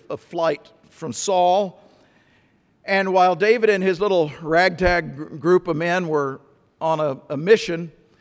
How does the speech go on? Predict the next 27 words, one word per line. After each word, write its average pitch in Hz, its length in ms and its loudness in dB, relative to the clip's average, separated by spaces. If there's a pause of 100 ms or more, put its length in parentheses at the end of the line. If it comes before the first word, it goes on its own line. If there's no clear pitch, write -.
(840)
there 202 200 2
were 202 100 2
some 196 220 -6
Amalekite 170 720 0 (140)
raiders 160 440 -2
who 156 80 -10
came 180 300 -8
in 170 320 -8 (920)
and 160 100 -8
they 185 100 -2
kidnapped 180 680 -2 (120)
their 156 220 -2
wives 151 720 -2 (220)
and 151 140 -6
their 160 100 -4
children. 139 560 0 (1040)
And 170 120 -6
David 220 280 4
and 202 80 2
his 180 160 -8
men 214 220 -6
come 202 260 -6
back 190 280 -2
to 156 80 -14
find 170 720 -8 (160)
this 165 260 -12 (120)
tragedy. 165 640 -4